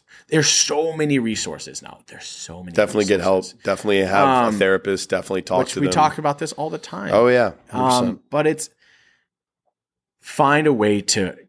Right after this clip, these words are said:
Speaker 1: get happiness. Find a way to be positive because
Speaker 2: Smoke some weed.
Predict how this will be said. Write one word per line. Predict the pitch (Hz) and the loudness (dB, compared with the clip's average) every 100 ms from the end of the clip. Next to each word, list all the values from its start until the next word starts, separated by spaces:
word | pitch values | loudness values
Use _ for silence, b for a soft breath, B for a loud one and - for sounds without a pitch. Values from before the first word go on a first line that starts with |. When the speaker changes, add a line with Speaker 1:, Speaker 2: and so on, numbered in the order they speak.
| _ - | _ -4
Speaker 1:
get | 98 | -2
happiness. | - - - 71 50 - | 0 -2 -4 -10 -10 -6
Find | - 104 107 | -2 0 2
a | |
way | 98 101 95 | 2 0 0
to | 95 | -4
be | 87 | -10
positive | 82 - 85 82 - - - | -12 -4 -2 -2 -4 -12 -14
because | - - 110 101 92 | -12 -6 -4 -2 2
Speaker 2:
Smoke | 135 165 | 2 4
some | - 180 | 2 2
weed. | 117 127 139 101 | 2 2 2 -2